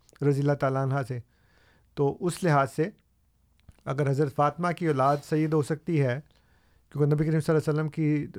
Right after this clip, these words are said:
نرینہ اولاد تو کوئی نہیں تھی، اسی طرح اگر کسی کا باپ سید نہ ہو لیکن ماں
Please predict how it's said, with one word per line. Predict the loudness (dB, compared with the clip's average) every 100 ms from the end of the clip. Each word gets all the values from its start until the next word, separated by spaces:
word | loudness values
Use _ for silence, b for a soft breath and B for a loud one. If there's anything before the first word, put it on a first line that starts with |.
| -10 -12 -16 _ _ 0
نرینہ | 2 4 2
اولاد | 2 2 -2
تو | -6
کوئی | -4
نہیں | -4 -4
تھی، | -6 -8 _ b b b b b -8
اسی | -2 -2
طرح | 0 -2 -2 _ _ _ -10
اگر | -4 2 2
کسی | 0 -6 -6
کا | 0 2 4
باپ | 4 2 2
سید | -2 -2 -2
نہ | 0
ہو | 0 0 -2 -2
لیکن | -2 -2 -2
ماں | 0